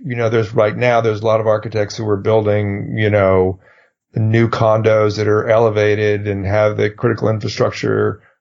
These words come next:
uh, several floors up or on the roof and don't have underground parking anymore. And there's lots of ways of thinking about adap-, adapting for building structures on the coast. But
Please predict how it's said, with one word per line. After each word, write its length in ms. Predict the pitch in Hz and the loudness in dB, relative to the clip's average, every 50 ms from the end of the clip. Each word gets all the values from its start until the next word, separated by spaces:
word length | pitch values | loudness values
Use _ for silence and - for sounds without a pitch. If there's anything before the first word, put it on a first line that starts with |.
| _ _ - | _ _ -4
uh, 260 | - 98 101 104 104 | 0 2 2 2 2
several 320 | 101 - 123 113 110 110 101 | 0 0 0 0 0 0 -4
floors 400 | - - 113 110 110 110 98 101 | -2 -2 0 2 2 2 2 2
up 260 | 101 95 98 95 101 | 2 2 2 0 0
or 140 | 110 104 104 | -2 -2 0
on 60 | 104 | 0
the 100 | 104 98 | -2 -4
roof 480 | 98 98 104 104 104 104 98 - - | -2 0 0 0 0 -2 -4 -6 -6
and 140 | 107 98 95 | -4 -4 0
don't 180 | 92 101 104 104 | 0 0 2 2
have 140 | 110 104 107 | 0 0 0
underground 360 | 107 107 107 107 101 101 101 | 0 0 0 0 0 0 0
parking 300 | - 101 101 101 110 104 | -2 -4 -4 -2 -4 -6
anymore. 280 | 98 95 95 101 101 | -6 -4 -2 -2 0
And 40 | 107 | 0
there's 140 | 107 110 107 | 0 0 0
lots 200 | 113 107 110 - | 0 0 0 -2
of 120 | 113 101 | -4 0
ways 260 | 107 101 98 101 95 92 | 0 2 2 0 0 -4
of 120 | 92 - | -12 -10
thinking 340 | - 110 101 95 95 95 92 | -8 -8 -6 -6 -4 -4 -4
about 320 | 87 95 92 87 85 - | 0 0 0 0 0 0
adap-, 300 | 101 98 98 98 95 - _ _ _ _ - _ - | 0 0 0 0 -2 -4 _ _ _ _ -20 _ -10
adapting 560 | - 98 98 104 101 98 - - 104 101 101 - - _ _ _ _ _ _ _ _ | -8 -2 0 0 0 0 0 -2 -6 -6 -6 -10 -14 _ _ _ _ _ _ _ _
for 160 | _ - 104 | _ -4 -4
building 400 | 98 95 113 131 131 117 113 110 | -2 0 0 2 2 2 0 -2
structures 540 | - - - - 104 98 92 - - 98 95 | -4 -6 -4 -2 -2 -2 -2 -6 -10 -10 -8
on 120 | 95 90 87 | -8 -8 -8
the 60 | 90 | -8
coast. 460 | - - 123 113 104 85 - _ - | -4 -2 0 0 0 -2 -6 _ -2
But 260 | 107 107 - - - | -2 -2 -2 -4 -10